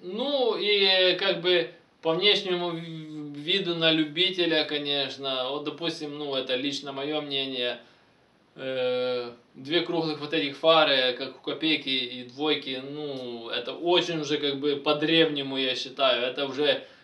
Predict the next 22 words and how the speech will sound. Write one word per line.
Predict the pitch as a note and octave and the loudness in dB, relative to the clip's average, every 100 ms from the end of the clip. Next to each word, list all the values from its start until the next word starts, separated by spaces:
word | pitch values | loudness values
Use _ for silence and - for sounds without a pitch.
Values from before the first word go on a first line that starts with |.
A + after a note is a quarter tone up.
| _ | _
м, | C#3 C3+ B2+ | -14 -12 -10
такая | C#3 D3 C3 B2 | 0 4 6 4
чисто-чисто | F3 F3+ F3+ D#3 E3+ - D#3+ | 2 0 0 0 0 0 0
классика-классика, | E3 F3 D#3+ D#3+ D#3+ D#3 D#3+ - C#3 B2 B2 | 6 8 8 2 0 6 6 6 0 -2 -2
там, | A#2+ A#2+ A#2+ | -4 -6 -8
оч-, | A#2+ C3+ | -6 -2
очень | C#3+ D3 | -2 -4
супер | C3 D3 D3 C#3+ | -6 -6 -4 -4
древняя, | C#3 C3+ B2+ A#2 A2+ | 2 2 2 -4 -6
то | A2+ | -8
есть, | A2 - - - _ - | -10 -14 -20 -20 _ -8
соответственно, | D3 F#3+ A3 F#3+ F#3 | -2 4 4 4 0
если | F3+ F3 E3+ | 0 0 -2
вы | E3 | 0
любитель | E3 D#3+ D#3+ D#3+ | -2 -2 -4 -6
классики, | D3+ E3+ F3+ E3 D3 D3 | -4 0 0 0 -6 -8
переходите | C#3+ C#3 C#3+ C#3 C3 | -6 -6 -6 -6 -6
на | C3 | -8
более | B2+ B2+ B2 | -6 -6 -6
свежие, | C3+ C3 B2 B2+ B2+ B2 | -4 -4 -4 -6 -4 -4
м, | B2 B2 B2+ B2 B2 - - - _ _ _ _ _ _ | -6 -12 -14 -14 -16 -18 -20 -20 _ _ _ _ _ _
машины. | D3+ D3 - F#3 G3+ E3+ C#3 | -6 -4 2 2 2 2 0